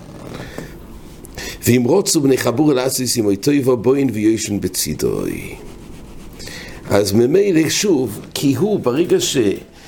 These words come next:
הוא צריך לאכול דווקא באותו חבורה, לא יכול להיות מקום אחר. על כל פנים, מדברי רבי יהודה מבואר, רש"י מסביר ככה, משמע שני בני אדם אוכלים פסח אחד בשתי בתים, כתוב על הבתים אשר יאכלו אוסו.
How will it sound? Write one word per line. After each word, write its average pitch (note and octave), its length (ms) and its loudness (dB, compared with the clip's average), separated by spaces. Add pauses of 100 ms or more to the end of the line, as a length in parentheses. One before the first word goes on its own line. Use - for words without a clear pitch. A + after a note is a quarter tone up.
(200)
הוא G3 120 4
צריך - 280 0
לאכול C#3 440 0
דווקא B2+ 320 -2
באותו A2 320 0
חבורה, F#2 440 0
לא G#2 60 4
יכול C#3 220 0
להיות A#2 220 2
מקום G2 320 2
אחר. E2+ 240 -6 (800)
על G2+ 120 4
כל B2 200 2
פנים, F#3 220 4
מדברי D3+ 420 4
רבי A#2+ 180 2
יהודה D3 220 4
מבואר, G2+ 600 0
רש"י A2 280 -2
מסביר G2+ 400 2
ככה, E2+ 360 -4 (520)
משמע D3 400 2
שני E3 220 2
בני C#3 260 4
אדם C#3+ 200 2
אוכלים C#3 300 0
פסח A#2+ 380 0 (140)
אחד A#2+ 300 -2
בשתי G#2+ 280 0
בתים, F2 360 -4
כתוב - 340 0
על G#2 100 2
הבתים C3 640 -2
אשר A#2+ 280 0
יאכלו C3 640 4
אוסו. C3+ 480 2